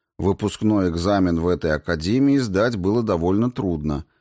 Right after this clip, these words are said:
Молодой вор должен был под присмотром наставника вытащить кошелёк из кармана выбранной жертвы,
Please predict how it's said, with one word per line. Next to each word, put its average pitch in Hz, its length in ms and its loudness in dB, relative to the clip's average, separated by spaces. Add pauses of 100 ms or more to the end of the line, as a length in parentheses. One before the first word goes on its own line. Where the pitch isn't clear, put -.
(260)
Молодой 92 480 2
вор 104 420 0
должен 110 540 0
был 110 180 2
под 104 240 -4
присмотром 98 640 -2
наставника 135 760 0
вытащить 117 560 -2
кошелёк 101 560 0
из 110 120 -4
кармана 92 500 0
выбранной 95 520 2
жертвы, 101 520 -2